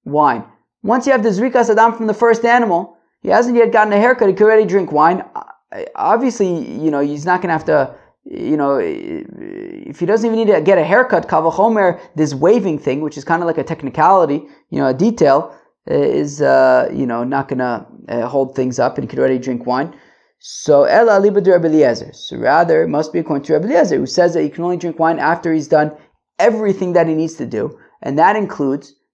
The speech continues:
the waving, the tenufa. But pshita, obviously it includes the tenufa. Ha'am Rebbe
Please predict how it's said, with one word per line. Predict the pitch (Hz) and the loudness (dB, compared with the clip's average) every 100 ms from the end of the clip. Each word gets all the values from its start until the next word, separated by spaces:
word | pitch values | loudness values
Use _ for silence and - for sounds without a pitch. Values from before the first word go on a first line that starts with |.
| _ | _
the | 123 131 147 160 170 180 180 190 202 | -16 -4 -4 -2 -4 -6 -4 -4 0
waving, | 220 349 339 302 - _ | 4 4 4 0 -4 _
the | 185 | -8
tenufa. | 175 233 370 - 208 - _ _ _ _ _ - | -6 0 0 0 -4 -4 _ _ _ _ _ -12
But | 220 | -10
pshita, | - 370 381 139 - _ _ _ _ _ - | 2 2 2 -2 -4 _ _ _ _ _ -14
obviously | - 226 339 330 226 170 160 | -2 0 4 2 2 0 0
it | 139 | 2
includes | 131 135 156 131 - | -4 -2 -2 -2 -4
the | 165 | -6
tenufa. | - 143 117 - 101 - _ | -2 -4 -4 -8 -10 -18 _
Ha'am | 107 131 156 | -2 0 2
Rebbe | 156 160 | 2 2